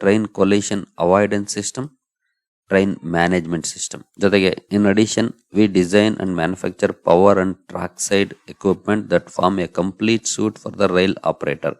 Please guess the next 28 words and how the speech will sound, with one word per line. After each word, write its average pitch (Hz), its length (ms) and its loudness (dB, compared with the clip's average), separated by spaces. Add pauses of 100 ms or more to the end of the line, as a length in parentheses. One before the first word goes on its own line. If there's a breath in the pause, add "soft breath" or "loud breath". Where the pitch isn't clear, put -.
(160)
So 113 80 2
ಈ 110 160 4
ಸೆಗ್ಮೆಂಟ್ 92 520 -4
ಅಲ್ಲಿ 92 140 -2
ಕೆಲಸ - 260 -4
ಮಾಡುವಂತ 87 460 0
ಕಂಪನಿ 87 460 -6
ಎಚ್ - 200 -10
ಬಿ 85 100 -8
ಎಲ್ 82 160 -2
ಪವರ್. 92 400 -2
ಇಂಟ್ರೆಸ್ಟ್ 82 340 -2
ಇರೋರು 85 260 2
ಸ್ಟಡಿ 85 320 2
ಮಾಡ್ಬೋದು. 82 360 0
ಕಂಪನಿಯ 87 400 -2
ಬಗ್ಗೆ 95 240 -2
ಈಗಾಗಲೇ 92 300 0
ನಾವು 92 180 0
ಸಾಕಷ್ಟು - 440 -12
ಸಲ 92 180 0
ನೋಡಿದ್ವಿ. 95 540 -2
ಇನ್ನೂ 95 220 -2
ಒಂದ್ಸಲ 85 300 -4
ಬೇಕಿದ್ರೆ 82 460 -4
ಸ್ಕ್ರೀನರ್ 92 380 0
ಅಲ್ಲಿ 80 140 0
ಹೋಗಿ 78 240 -4